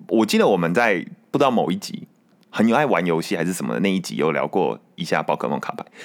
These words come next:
宝可梦卡牌呢，一言以蔽之，就是一个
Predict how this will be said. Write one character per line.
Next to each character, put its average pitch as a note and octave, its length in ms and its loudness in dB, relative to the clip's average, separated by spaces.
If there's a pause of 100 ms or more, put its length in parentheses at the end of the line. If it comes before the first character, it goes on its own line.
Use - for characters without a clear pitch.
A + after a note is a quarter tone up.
(120)
宝 G#3 120 2
可 A3+ 120 2
梦 G3+ 140 2
卡 A#2 140 0
牌 F2 160 0
呢， F2+ 260 0 (680)
一 G3+ 180 4
言 F#2+ 200 2
以 D#2+ 120 -4
蔽 G2 160 -4
之， D#2+ 360 -6 (120)
就 C3 120 -2
是 A#2 140 -2
一 G2 100 0
个 E2 440 0